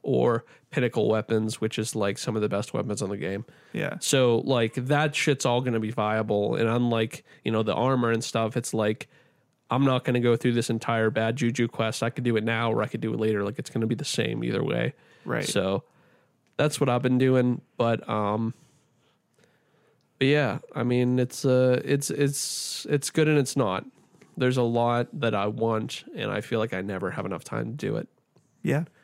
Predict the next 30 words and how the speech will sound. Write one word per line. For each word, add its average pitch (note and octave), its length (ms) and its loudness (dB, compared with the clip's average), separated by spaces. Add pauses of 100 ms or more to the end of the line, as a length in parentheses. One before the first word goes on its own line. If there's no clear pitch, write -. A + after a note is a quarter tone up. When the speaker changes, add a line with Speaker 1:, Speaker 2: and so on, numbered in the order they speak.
(200)
Speaker 1:
Not D3+ 160 2
that D3 100 -2
that's C3 220 0
Destiny's C3 460 0
fault. A2+ 340 -2 (720)
I B2 80 -2
guess A2+ 220 -4
I A#2 40 0
just C3+ 240 -8
have A2 140 -2
other G#2 180 0
shit - 280 -8
to - 80 -6
do. F2+ 240 -4 (800)
Speaker 2:
I've D#3 120 -4
got C4 160 0
a B2+ 120 2
similar, B2 760 -2 (260)
well, C3+ 200 2
sort D#3 280 2
of A#2+ 100 -4
dream - 400 -6
about B2+ 240 2
what B2+ 180 0
you're A#2+ 100 -2
just A#2+ 180 -4
saying B2 300 0
is B2 160 -6
that A#2+ 240 -2 (580)
sometimes A#3 920 2